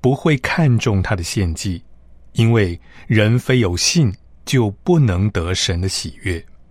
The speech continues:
我们并不在乎是谁做了某一件圣礼仪式，除非他相信，否则他就无法赢得神的喜悦，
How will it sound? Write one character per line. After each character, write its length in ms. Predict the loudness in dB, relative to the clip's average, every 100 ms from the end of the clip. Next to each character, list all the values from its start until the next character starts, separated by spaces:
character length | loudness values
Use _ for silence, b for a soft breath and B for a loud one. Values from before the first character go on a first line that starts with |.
| -20 -20 -20 -20 -20 -20 -20 -20 -2
我 100 | 2
们 220 | 4 4
并 180 | 4 2
不 80 | 2
在 220 | 2 0
乎 220 | 2 0
是 180 | 2 0
谁 580 | 0 -2 -4 -2 -2 -2
做 260 | 0 0 2
了 120 | 2
某 200 | 2 -2
一 40 |
件 280 | -2 0 2
圣 320 | 2 2 2
礼 120 | 0
仪 220 | -6 -6 -4
式， 320 | -2 -2 -4 -12 -20 -20 -20 -20 -20 -20 -20 -20 -20 -4
除 120 | -2
非 160 | 0 2
他 140 | 0
相 320 | 0 2 2
信， 260 | 2 0 0 _ -20
否 260 | -4 -4 -2
则 320 | -4 -4 -4 -4
他 120 | -2
就 140 | 0 0
无 300 | 2 2 0
法 440 | -2 -2 -2 -8 -4
赢 300 | 0 4 2
得 200 | 2 -2
神 240 | 0 -2 -2
的 80 |
喜 280 | -4 -6 -8
悦， 240 | -2 -2